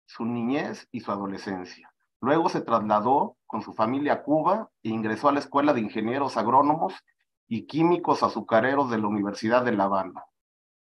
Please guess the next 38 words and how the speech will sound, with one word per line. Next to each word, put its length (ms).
Por 140
su 100
militancia 640
política 760
contra 380
el 200
general 360
Machado 560
y 100
posteriormente 720
contra 280
Batista, 760
estuvo 340
varias 280
veces 320
en 120
prisión, 520
igual 240
que 120
Calixta 460
Guiter-, 560
Gui-, 180
Guitera, 400
su 120
primera 280
esposa. 500
Y 160
en 120
mil 140
novecientos 680
treinta 300
y 80
cinco 340
emigró 280
a 60
México, 520
fue 140
exiliado 760